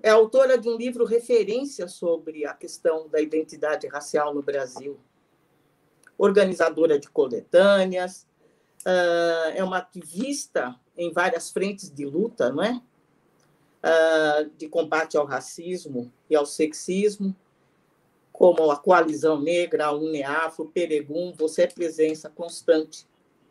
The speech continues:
e quadro essencial dessas organização, dessas organizações. De quebra, você encontra tempo para processar um presidente nefasto, para fazer a minha biografia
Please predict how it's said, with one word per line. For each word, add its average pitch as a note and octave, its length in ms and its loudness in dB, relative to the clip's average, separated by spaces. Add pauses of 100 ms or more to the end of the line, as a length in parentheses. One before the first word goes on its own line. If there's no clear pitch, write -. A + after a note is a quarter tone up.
(920)
e C#3 640 -2
quadro F#3 480 6
essencial E3 680 0
dessas D3+ 380 -4
organização, C#3+ 840 -6 (500)
dessas D#3 340 -2
organizações. C#3+ 880 -4 (460)
De C4 140 -6
quebra, B3 680 2 (400)
você F#3+ 280 2
encontra A#3 340 2
tempo A#3 340 -2
para F#3+ 140 -4
processar E3 540 -8
um D3+ 80 -12
presidente D3+ 640 -6
nefasto, F3+ 720 -6 (960)
para G#3 160 2
fazer G3 360 -2
a F3 60 2
minha D#3+ 240 -2
biografia D#3 880 -2